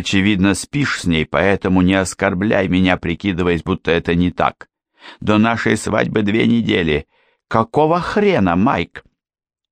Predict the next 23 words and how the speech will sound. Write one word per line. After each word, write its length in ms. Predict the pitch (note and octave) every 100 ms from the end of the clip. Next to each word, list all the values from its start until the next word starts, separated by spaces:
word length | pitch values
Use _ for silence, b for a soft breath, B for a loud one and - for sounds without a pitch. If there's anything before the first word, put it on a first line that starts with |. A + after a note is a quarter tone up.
| _
"Клянусь, 640 | - D2 D2 D2 D#2 -
ничего 600 | - E2 D2+ - C#2 C#2+
не 260 | E2+ E2+ C#2+
было. 340 | G#1 A1+ G1+
Я... 360 | G1+ - - - B B B
я 340 | B2+ F3+ G#3 F#3
думала, 580 | D#3+ G3 F#3 F3 E3+
тебе 320 | E3+ F3+ F3 F3+
хотелось 680 | F3+ F3 G#3+ G#3 F3+ F3
всего 520 | - - C#4+ F#3 F#3
этого". 540 | F#3+ G#3 G3 F#3 E3 C#3+ B B B B -
Она 240 | E2 E2
показала 580 | - - D#2+ E2 D#2+ D2+
на 180 | D#2 D2+
дом, 420 | C#2 E2+ G2 E2
на 120 | D2+
садик. 540 | - D2 F2+ D2+ D#2+ - _ _ _ _
Я 140 | D#2+ F2
заметил 500 | F2+ F2+ F2 F2+ E2
в 80 | E2+
окне 380 | D#2+ F2 E2+ D#2+
её 160 | D#2+
бабку. 560 | D2+ C#2+ - - G1+